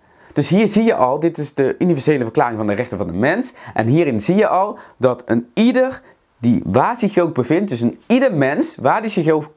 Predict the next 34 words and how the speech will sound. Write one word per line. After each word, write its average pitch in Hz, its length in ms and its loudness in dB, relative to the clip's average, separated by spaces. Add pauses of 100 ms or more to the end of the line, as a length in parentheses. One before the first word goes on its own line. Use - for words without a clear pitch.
(160)
bevindt, 175 480 0 (160)
heeft 135 160 2
het 135 140 4
recht 208 280 0
om 208 80 0
als 160 140 -2
persoon 208 360 -2
erkend 220 380 -2
te 202 60 -2
worden 180 180 0
voor 165 100 0
de 180 80 -2
wet. 190 260 -2 (300)
Dus 170 220 0
je 139 240 0
bent 269 200 2
niet 240 180 0
een 175 100 0
persoon, 127 520 -2 (140)
je 127 120 0
hebt 233 300 0
een 160 120 -2
persoon 123 640 -4
en 151 360 0 (120)
dat 147 240 2
recht 226 240 0
is 151 120 0
aan 123 140 2
jou 202 440 2
om 240 240 0
die 185 180 0
persoon 117 380 -2
te 143 100 0
gebruiken. 151 640 0